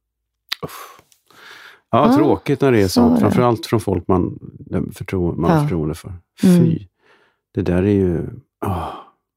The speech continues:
Speaker 2: Men sånt är nog säkert. Det kom-, det finns ju överallt.
Speaker 1: Jo, det gör det. Men jag, jag känner att om man, om man jobbar i den här branschen seriöst så vet man ju att,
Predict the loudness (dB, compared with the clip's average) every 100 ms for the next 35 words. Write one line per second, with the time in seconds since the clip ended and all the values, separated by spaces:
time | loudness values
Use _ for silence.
0 | _ _ _ _ _ _ -2 0 4 2
1 | 4 2 2 2 -2 -2 -2 0 -2 -2
2 | -2 -2 -2 -2 -2 -2 -2 -2 -2 -2
3 | 0 4 6 8 6 6 2 2 2 2
4 | 2 0 2 2 2 2 2 2 2 2
5 | 4 4 2 2 2 2 2 2 0 -2
6 | -2 0 0 -2 -6 -2 -2 -2 -4 -2
7 | -4 -8